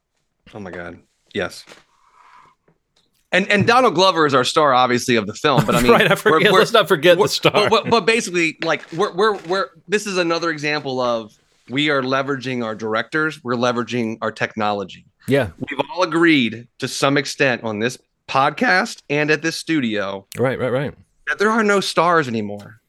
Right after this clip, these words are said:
Speaker 1: in, in movies, okay? Right now, especially what we saw with Barbenheimer,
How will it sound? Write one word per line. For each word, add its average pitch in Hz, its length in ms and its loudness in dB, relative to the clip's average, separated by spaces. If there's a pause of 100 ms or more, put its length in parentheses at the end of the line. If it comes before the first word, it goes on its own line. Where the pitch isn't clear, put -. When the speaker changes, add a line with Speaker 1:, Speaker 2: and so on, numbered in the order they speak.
(180)
Speaker 1:
in, 110 280 -6
in 113 180 -4
movies, 98 380 -8
okay? 139 360 -4 (1900)
Right 151 180 0
now, 127 500 -2 (560)
especially - 580 -2
what 113 160 -4
we 113 100 -2
saw 110 260 0
with 104 160 -4
Barbenheimer, 98 720 -4